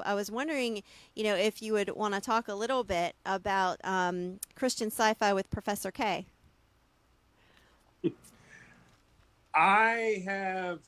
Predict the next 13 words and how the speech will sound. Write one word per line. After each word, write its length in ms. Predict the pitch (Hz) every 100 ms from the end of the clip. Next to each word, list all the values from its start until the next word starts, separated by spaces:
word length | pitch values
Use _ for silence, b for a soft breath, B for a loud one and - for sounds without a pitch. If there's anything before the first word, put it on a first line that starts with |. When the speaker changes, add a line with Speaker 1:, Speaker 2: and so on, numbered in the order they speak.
| -
Speaker 2:
a, 680 | 170 165 170 165 165 160 156
um, 200 | 151 151
study 380 | - 233 240
course 520 | 208 190 139 98 - -
that 140 | 120
I 300 | 117 117 113 110 -
do. 360 | 127 139 185
I 100 | 131
live 240 | 107 110 113
in 200 | 107 107 -
Minnesota 720 | 117 107 101 - 117 113 196 - _ _ _ _ _ _ _
at 340 | 117 113 113 -
churches 720 | - 156 143 208 208 - -